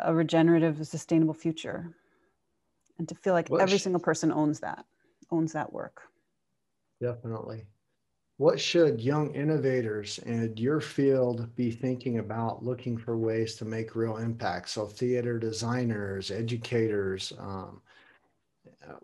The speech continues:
Speaker 2: what should they be thinking about to make a real impact on the world?
Speaker 1: Well, I think theater designers really have an opportunity to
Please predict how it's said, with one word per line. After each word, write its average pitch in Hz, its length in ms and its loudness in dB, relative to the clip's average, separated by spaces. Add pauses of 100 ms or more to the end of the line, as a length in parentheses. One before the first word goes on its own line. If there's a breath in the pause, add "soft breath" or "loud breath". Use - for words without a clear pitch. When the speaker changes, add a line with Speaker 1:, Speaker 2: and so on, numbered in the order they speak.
Speaker 2:
what 131 220 -2
should 156 200 -4
they 143 120 2
be 143 140 -2
thinking 143 380 -6
about 110 380 -2
to 110 100 -8
make 113 300 -4
a 120 40 -4
real 113 320 -2
impact 113 520 -6
on 101 160 -10
the 98 80 -8
world? 101 320 -10 (2500 loud breath)
Speaker 1:
Well, 202 80 4
I 202 40 4
think 226 180 6
theater 311 380 6
designers 165 880 6 (1400)
really 202 460 8
have 185 140 4
an 170 80 4
opportunity 165 640 4
to 156 120 -2